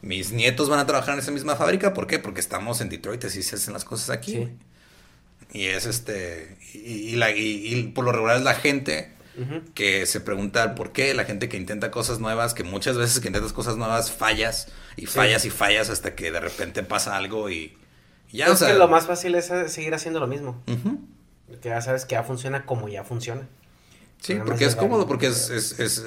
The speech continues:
Speaker 1: eh, o sea, imagínate que estás frente, estás en, en, en un,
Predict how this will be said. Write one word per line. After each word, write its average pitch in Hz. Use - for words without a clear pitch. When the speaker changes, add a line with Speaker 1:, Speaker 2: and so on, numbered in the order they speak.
Speaker 1:
eh, 113
o 104
sea, 120
imagínate 117
que 110
estás 101
frente, 107
estás 98
en, 107
en, 95
en 98
un, 104